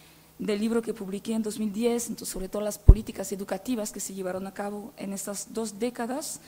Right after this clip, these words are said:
El golpe de Estado termina en mil novecientos veinte con la etapa liberal, lleva al poder al grupo republicano encabezado por Bautista Saavedra hasta mil novecientos veinticinco y él entonces, eh, preside las celebraciones, como lo ven aquí. Está dejando el poder, pero todavía está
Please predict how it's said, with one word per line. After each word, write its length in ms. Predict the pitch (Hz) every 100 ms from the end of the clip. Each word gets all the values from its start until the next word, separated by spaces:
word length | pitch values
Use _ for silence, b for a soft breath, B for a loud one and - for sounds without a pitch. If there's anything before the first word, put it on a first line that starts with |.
| B B -
El 140 | 220
golpe 280 | 214 285 285
de 80 | 247
Estado 340 | 240 247 247
termina 380 | 247 214 240 247
en 60 | 220
mil 100 | 214
novecientos 380 | 208 208 214
veinte 380 | 202 208 214 208
con 180 | - 202
la 60 | 185
etapa 320 | 185 214 233
liberal, 500 | 240 247 247 285 -
lleva 300 | 208 240 233
al 100 | 220
poder 260 | 220 208 214
al 140 | 196
grupo 340 | 196 226 240 220
republicano 580 | 202 196 185 - 208
encabezado 600 | 208 185 185 180 - 208 220
por 140 | 233
Bautista 480 | 214 208 226 214 220 -
Saavedra 680 | - 190 185 185 190 240 277 B B B B B B -
hasta 360 | 202 - 226
mil 160 | 214 233
novecientos 400 | 214 220 214 208
veinticinco 720 | 226 220 180 - 180 202 214
y 160 | 233 226
él 240 | 208 214 233
entonces, 680 | 196 285 170 - 185 - - - - - - -
eh, 160 | 208
preside 440 | 202 226 - 226 220
las 140 | 196
celebraciones, 720 | 196 190 175 170 196 196 202
como 160 | 202 185
lo 100 | 180
ven 160 | 220
aquí. 360 | 226 226 247 294 B B B B B B -
Está 220 | - 247
dejando 300 | 262 262 254
el 100 | 240
poder, 300 | 254 226 226
pero 180 | - 202
todavía 400 | 208 202 202 202
está 380 | 190 - 110